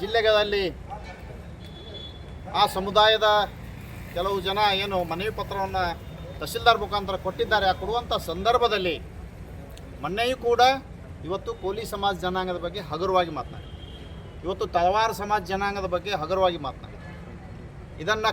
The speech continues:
ಖಂಡಿಸಿ ಇವತ್ತು ಕಲಬುರಗಿಯಲ್ಲಿ ಒಂದು, ಒಂದು ದೊಡ್ಡ ಬೃಹತ್ ಪ್ರಮಾಣದ ಹೋರಾಟವನ್ನು ಮಾಡಿ ಏನು ನಮ್ಮ ಶರಣರಿಗೆ ಅವಮಾನ ಮಾಡಿದ ಕಿಡಿಗೇಡಿಗಳಿಗೆ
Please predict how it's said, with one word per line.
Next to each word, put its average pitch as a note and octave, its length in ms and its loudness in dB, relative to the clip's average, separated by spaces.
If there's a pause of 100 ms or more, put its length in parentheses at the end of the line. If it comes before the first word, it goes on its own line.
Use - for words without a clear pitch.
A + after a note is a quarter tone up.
ಖಂಡಿಸಿ A#3+ 400 -2
ಇವತ್ತು A3 320 2 (600)
ಕಲಬುರಗಿಯಲ್ಲಿ A3+ 640 2
ಒಂದು, A3+ 160 -2
ಒಂದು A#3+ 100 -6 (200)
ದೊಡ್ಡ G#3+ 160 2 (180)
ಬೃಹತ್ A3 360 2
ಪ್ರಮಾಣದ G#3 480 2
ಹೋರಾಟವನ್ನು G3 680 2
ಮಾಡಿ C#3+ 200 0 (840)
ಏನು G#3+ 160 -2 (120)
ನಮ್ಮ G3+ 120 0 (120)
ಶರಣರಿಗೆ G3+ 400 2
ಅವಮಾನ G#3+ 320 4 (140)
ಮಾಡಿದ G3+ 240 4 (180)
ಕಿಡಿಗೇಡಿಗಳಿಗೆ G3 760 2